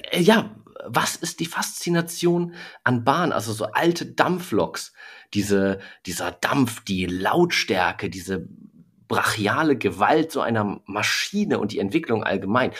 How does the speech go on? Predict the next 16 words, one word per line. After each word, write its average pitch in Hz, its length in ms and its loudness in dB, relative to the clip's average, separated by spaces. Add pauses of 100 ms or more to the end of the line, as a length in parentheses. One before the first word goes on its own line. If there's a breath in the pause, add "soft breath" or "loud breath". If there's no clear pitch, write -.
(100)
das - 160 -4
fasziniert 135 460 0
mich 110 180 -2
auch 107 240 2
und - 100 -10
die - 100 -14
Technik - 460 -2
irgendwie, 87 320 -2
aber 80 260 -2 (600 loud breath)
ja, 127 360 0
was - 280 2
fasziniert 135 680 -2
euch 147 420 0
an 117 200 2
der 117 120 2
Bahn? 107 460 0